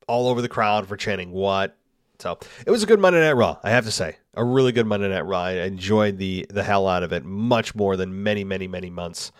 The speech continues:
of, uh, of wrestling. So at least Monday Night Raws. So there is that. So I think that covers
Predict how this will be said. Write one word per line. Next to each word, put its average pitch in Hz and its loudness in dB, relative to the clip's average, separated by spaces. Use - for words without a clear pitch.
of, 87 -6
uh, 82 -4
of 85 -10
wrestling. 85 -8
So 82 -8
at 107 -8
least 107 -8
Monday 87 -6
Night - -12
Raws. - -18
So - -8
there 117 4
is 101 -4
that. 87 -4
So 131 0
I 107 -4
think - -4
that - 2
covers 143 2